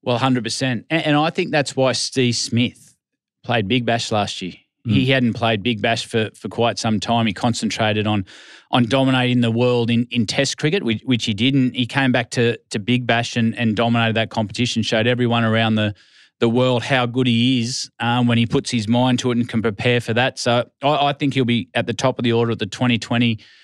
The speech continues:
Speaker 1: next World Cup. Um,
Speaker 2: Which is next year?
Speaker 1: Next year
Speaker 2: Yep.
Speaker 1: with, with David Warner, and they'll continue with, with Mitch Marsh at, uh, number three. The other thing Steve Smith brings to a, a twenty twenty team is his athleticism in the field.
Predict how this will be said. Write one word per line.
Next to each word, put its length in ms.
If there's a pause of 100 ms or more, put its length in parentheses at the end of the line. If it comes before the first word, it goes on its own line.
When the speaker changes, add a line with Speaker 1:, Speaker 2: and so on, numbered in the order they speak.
(180)
Speaker 1:
next 280
World 240
Cup. 280 (160)
Um, 480
Speaker 2:
Which 160
is 340
next 560
year? 120
Speaker 1:
Next 300
year 220 (100)
Speaker 2:
Yep. 120
Speaker 1:
with, 160
with 160
David 340
Warner, 300
and 100
they'll 120
continue 500
with, 140 (440)
with 100
Mitch 320
Marsh 380
at, 120 (200)
uh, 280
number 280
three. 240
The 120
other 180
thing 180
Steve 320
Smith 300
brings 320
to 240
a, 80 (160)
a 80
twenty 300
twenty 320
team 420
is 380
his 140
athleticism 600
in 60
the 60
field. 300